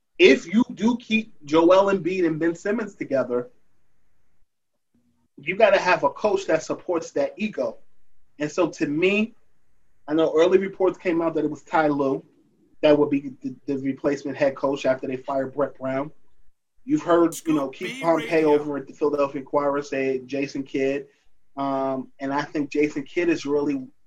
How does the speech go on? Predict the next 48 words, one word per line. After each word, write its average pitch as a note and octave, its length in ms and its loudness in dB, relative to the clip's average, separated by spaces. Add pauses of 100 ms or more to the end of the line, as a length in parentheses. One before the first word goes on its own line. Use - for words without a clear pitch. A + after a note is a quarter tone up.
(300)
you C3+ 100 -16
know, B2+ 140 -6
the B2+ 100 -8
grass D3 340 0
is D3 80 -8
not D3 160 -2
always C3+ 240 0
green C#3+ 260 -2
on C#3 140 -2
the C#3+ 60 -2
other C#3 160 -2
side. D#3+ 320 0
And, B2 80 -4
you C3+ 60 -4
know, C3 100 -4
he C3 80 -6
took - 260 -10 (460)
that, C#3+ 320 -4
that, C#3 360 -2
that C3+ 160 0
interview C#3 380 2
with C#3+ 160 -2
the C3+ 80 -4
Knicks, C#3+ 360 -2
and C3 120 0
then C3 140 0
they C3+ 120 0
ultimately C3 540 -2
went C3+ 220 -4
with C3+ 140 -8
Tom C3 180 -2
Thibodeau, C3+ 380 0
which, C3+ 200 -2
by D#3+ 180 4
the E3 80 4
way, C#3+ 440 2 (560)
James G#3 300 6
Dolan D3+ 380 6
wasn't C#3 280 4
sold C#3+ 260 4
on B2 140 0
Tibbs. A#2 460 -6 (200)
Um, B2 400 -6
he F3 260 2
and D#3+ 280 0
Leon D#3 400 4
Rose D3+ 400 4
and B2+ 240 -2